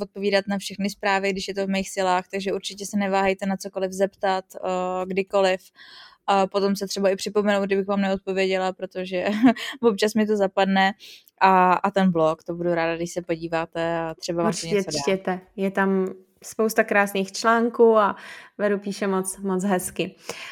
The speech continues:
Speaker 2: A než se přesunem do těch otázek, je ještě něco, co by si chtěla, a, zmínit, předat, něco, co nezaznělo, nebo jen tak cítíš, že by si chtěla vypustit do éteru? <laughs>
Speaker 1: Já asi zase zopakuju to svoje životní motto,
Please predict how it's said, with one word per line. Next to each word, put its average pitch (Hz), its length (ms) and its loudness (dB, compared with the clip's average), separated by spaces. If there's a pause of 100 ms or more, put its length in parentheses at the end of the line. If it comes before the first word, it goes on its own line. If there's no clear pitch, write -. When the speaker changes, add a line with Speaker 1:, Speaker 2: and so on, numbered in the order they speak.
(180)
Speaker 2:
A 196 320 6
než 202 180 0
se - 120 -2
přesunem 277 380 0
do 254 80 4
těch 262 260 2
otázek, - 560 2
je 208 120 0
ještě 220 280 2
něco, 233 480 2
co 208 120 -2
by 202 120 0
si 214 140 2
chtěla, 196 680 2 (260)
a, 185 380 0
zmínit, 247 540 2
předat, 226 440 2
něco, 208 220 -4
co 196 140 0
nezaznělo, 220 680 4
nebo 190 200 2
jen 175 140 0
tak 180 160 -2
cítíš, 208 540 -2
že 190 100 2
by 180 100 0
si 180 160 -2
chtěla 180 380 0 (500)
vypustit 190 580 2
do 196 180 2
éteru? 214 500 4 (340)
<laughs> 190 260 -2 (1120)
Speaker 1:
Já 196 200 2
asi 202 220 0
zase 214 280 2
zopakuju 202 460 2
to 208 120 -6
svoje 208 240 0
životní 190 420 0
motto, 175 400 -2